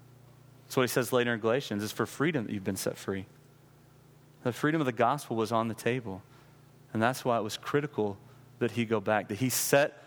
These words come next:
forth. He's not asking for permission. He's checking them against his message.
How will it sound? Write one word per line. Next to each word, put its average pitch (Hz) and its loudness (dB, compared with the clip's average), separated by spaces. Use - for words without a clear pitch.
forth. 127 -2
He's 156 0
not 170 2
asking 113 0
for - -8
permission. 107 -2
He's 147 -2
checking 104 -2
them 113 0
against 107 -2
his 120 -2
message. 98 -8